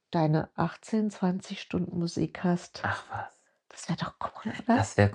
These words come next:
Speaker 2: cool, ja. So, back to the
Speaker 1: Gerade.
Speaker 2: roots.
Speaker 1: Der Kaffee hat gewirkt. Der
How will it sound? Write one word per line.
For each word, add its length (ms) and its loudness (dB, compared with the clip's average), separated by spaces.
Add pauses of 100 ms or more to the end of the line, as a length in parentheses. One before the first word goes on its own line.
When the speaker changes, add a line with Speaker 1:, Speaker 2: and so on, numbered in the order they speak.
(120)
Speaker 2:
cool, 80 6
ja. 340 4 (960)
So, 120 6
back 180 6
to 60 8
the 60 8
Speaker 1:
Gerade. 320 4
Speaker 2:
roots. 180 0 (240)
Speaker 1:
Der 100 2
Kaffee 380 4
hat 100 0
gewirkt. 360 4 (260)
Der 220 6